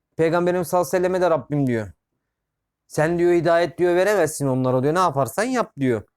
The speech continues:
"Hidayet," diyor, "biz, ben vereceğim," diyor Rabbim. "Senin," diyor, "görevin tebliğ."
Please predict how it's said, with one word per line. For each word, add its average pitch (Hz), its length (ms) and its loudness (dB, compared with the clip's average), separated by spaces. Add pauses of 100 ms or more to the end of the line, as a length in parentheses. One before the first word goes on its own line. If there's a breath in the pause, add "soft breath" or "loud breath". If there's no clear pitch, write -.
(560)
"Hidayet," 156 400 0
diyor, 220 180 0
"biz, 185 220 -4
ben 214 180 2
vereceğim," 160 400 2
diyor 131 180 2
Rabbim. 110 360 -6 (260)
"Senin," 190 420 0
diyor, 185 180 2
"görevin 170 440 0
tebliğ." 170 540 0